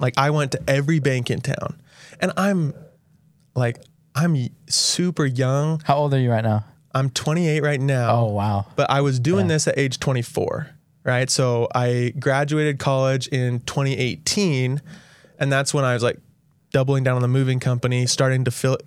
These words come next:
Speaker 1: feel like, "Okay, storage is the next move." And so I was going to every bank in town. They're like, "Look, dude, like, you only got one or two years of good books. Give us a couple more years of financial statements,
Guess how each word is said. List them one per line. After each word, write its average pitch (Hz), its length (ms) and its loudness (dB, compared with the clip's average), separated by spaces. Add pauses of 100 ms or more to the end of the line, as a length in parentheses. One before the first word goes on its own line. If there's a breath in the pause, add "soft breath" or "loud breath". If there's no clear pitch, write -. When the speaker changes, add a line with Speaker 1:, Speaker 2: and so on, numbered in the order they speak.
Speaker 1:
feel 135 300 -2
like, 117 180 0
"Okay, 123 260 0
storage 131 440 0
is 120 100 0
the 123 80 0
next 123 300 -2
move." 127 460 -2 (640 loud breath)
And 131 160 2
so 123 540 2 (220)
I 139 80 2
was 131 140 0
going 127 160 0
to - 160 -4
every 147 200 2
bank 139 280 0
in 127 120 2
town. 127 380 0
They're 123 100 0
like, 117 220 -2 (200)
"Look, 170 180 -2
dude, 147 320 0
like, 123 200 0
you 131 140 2
only 175 160 0
got 127 320 0 (680 soft breath)
one 143 160 2
or 135 80 2
two 135 200 -2
years 139 320 0
of 117 120 -4
good 120 220 0
books. - 380 -2
Give 135 180 0
us 156 140 0
a 147 40 -2
couple 139 280 -2
more 135 160 2
years 131 240 0
of 120 320 -2
financial 139 500 -2
statements, 127 720 -2